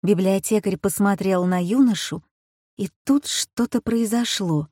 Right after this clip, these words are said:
Положив книгу в тележку, юноша быстро пошевелил пальцами, адресуя этот жест мужчине. Библиотекарь улыбнулся и обратился ко мне.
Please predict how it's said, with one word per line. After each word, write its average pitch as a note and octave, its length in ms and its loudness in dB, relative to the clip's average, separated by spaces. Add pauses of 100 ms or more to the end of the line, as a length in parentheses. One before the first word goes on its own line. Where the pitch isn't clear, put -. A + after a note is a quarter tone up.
(640)
Положив G3+ 580 2
книгу G3 400 2
в E3 120 -6
тележку, D#3+ 720 -2 (420)
юноша C#4+ 560 4
быстро B3 420 0
пошевелил G#3+ 760 0
пальцами, D3 680 -2 (380)
адресуя G#3 760 4
этот E3+ 220 -4
жест G#3 380 -2
мужчине. E3+ 720 0 (760)
Библиотекарь F3 840 0
улыбнулся E3+ 800 0 (380)
и G#3 80 2
обратился A#3 640 2
ко C4+ 220 4
мне. F3 360 2